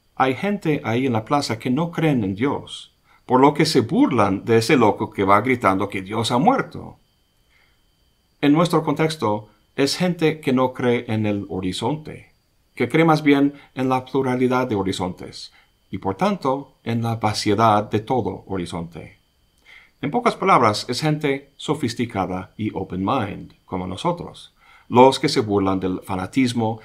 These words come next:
y de las ideas locas de la ultraderecha. Puede ser que sus ideas para una sociedad distinta sean locas y repugnantes,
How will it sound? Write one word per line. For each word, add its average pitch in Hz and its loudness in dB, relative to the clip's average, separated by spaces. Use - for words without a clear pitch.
y 120 -4
de 113 2
las 104 0
ideas 92 -2
locas 87 -8
de 90 -10
la 95 -12
ultraderecha. 90 -10
Puede 208 2
ser 214 2
que 135 0
sus - -6
ideas 90 -2
para 92 -6
una 92 -6
sociedad 92 -4
distinta 135 -4
sean 92 -4
locas 90 -4
y - -14
repugnantes, 123 -8